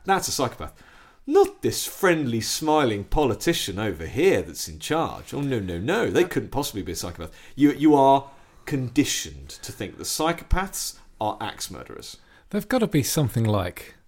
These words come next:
Speaker 2: a thousand percent more politicians that are psychopaths than serial killers, surely.
Speaker 1: I don't think four percent of the population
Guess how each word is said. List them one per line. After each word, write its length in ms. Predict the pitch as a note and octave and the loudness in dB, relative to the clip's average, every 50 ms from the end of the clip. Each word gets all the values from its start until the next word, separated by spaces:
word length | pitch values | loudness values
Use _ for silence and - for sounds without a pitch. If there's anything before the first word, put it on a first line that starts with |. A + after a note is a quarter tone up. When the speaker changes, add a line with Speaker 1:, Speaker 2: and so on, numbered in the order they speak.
| _ _ _ _ _ _ _ _ _ _ _ _ _ _ - | _ _ _ _ _ _ _ _ _ _ _ _ _ _ -8
Speaker 2:
a 40 | - | -8
thousand 600 | - - - E3 D#3 C#3 B2+ G2 - A2 G2+ - | -6 -2 0 2 4 4 2 2 2 0 -2 -2
percent 460 | - G2 - - - A#2 F#2 F2 F2+ - - - - - | -2 -2 -2 0 0 0 0 -2 -4 -8 -16 -20 -12 -6
more 460 | - A#2+ A2+ G#2 G2 F#2 F2 E2+ E2 - - - - - - - - | -2 0 0 2 2 0 -2 -2 -6 -10 -16 -20 -20 -20 -20 -18 -10
politicians 640 | - - G#2+ F#2+ - - G2+ - - - E2 E2 F2 | -6 -4 -4 -4 -2 -4 -4 -4 -4 -6 -6 -6 -6
that 100 | F2+ E2 | -6 -6
are 40 | F2 | -6
psychopaths 640 | - - F#2 F2 - - - - F2 - - - | -6 -6 -6 -8 -10 -12 -12 -12 -10 -8 -8 -8
than 100 | - E2+ | -8 -8
serial 340 | - - - D#2+ - C#2 D2 | -6 -6 -6 -6 -6 -8 -10
killers, 280 | - - - - - | -12 -12 -12 -10 -10
surely. 340 | - - - D2 A#1 G1+ - - _ _ _ _ _ - - - - - _ - _ _ _ - - - | -10 -8 -8 -10 -12 -12 -16 -20 _ _ _ _ _ -20 -20 -20 -20 -20 _ -20 _ _ _ -14 -8 -4
Speaker 1:
I 120 | A#2+ F3+ | -4 -2
don't 220 | A3 B3 G#3+ F#3 | -2 -2 -4 -4
think 240 | - - D#3+ C3+ - | -2 -4 -2 -2 -4
four 300 | - - - D3 C3+ A#2+ | -8 -4 0 2 2 2
percent 440 | - - - - - B2 A2 A2 - | 2 0 -2 0 0 0 -2 -2 -6
of 100 | G#2 - | -8 -8
the 60 | - | -8
population 840 | E2+ - A2 G2+ - F#2+ G2 G#2+ A#2+ C3 - - - A#1+ - G2 | -6 -4 -4 -2 -2 -2 -2 0 0 -2 -2 -4 -8 -10 -12 -14